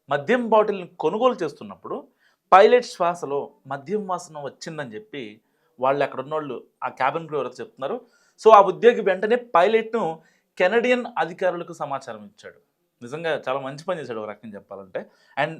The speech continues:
విమాన ప్రారంభానికి ముందు, టేక్ ఆఫ్ అవ్వడానికి ముందు కెనడియన్ ఎయిర్‌పోర్ట్‌లో అధికారులు పైలట్ ఫిట్‌నెస్ గురించి ఆందోళన వ్యక్తం చేశారు. So, తనిఖీ సమయంలో పైలట్ ప్రవర్తన అనుమానం రేకెత్తించింది.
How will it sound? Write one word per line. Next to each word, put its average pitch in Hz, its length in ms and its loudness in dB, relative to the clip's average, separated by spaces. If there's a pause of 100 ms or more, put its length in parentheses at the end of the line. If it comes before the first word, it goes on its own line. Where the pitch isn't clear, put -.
(120)
విమాన 175 420 2
ప్రారంభానికి 220 800 4
ముందు, 208 220 -4
టేక్ 190 340 0
ఆఫ్ 220 100 2
అవ్వడానికి 185 400 -2
ముందు 156 420 -4 (300)
కెనడియన్ 226 440 2 (240)
ఎయిర్‌పోర్ట్‌లో 202 800 0 (100)
అధికారులు 185 580 -2 (140)
పైలట్ 208 380 4
ఫిట్‌నెస్ 208 460 -8
గురించి 202 340 -4
ఆందోళన 143 380 -4
వ్యక్తం 110 340 -14
చేశారు. - 400 -20 (520)
So, 143 80 -8
తనిఖీ 208 280 2
సమయంలో 220 640 2 (320)
పైలట్ 220 400 6
ప్రవర్తన 208 440 2
అనుమానం 185 760 -2
రేకెత్తించింది. 185 760 -8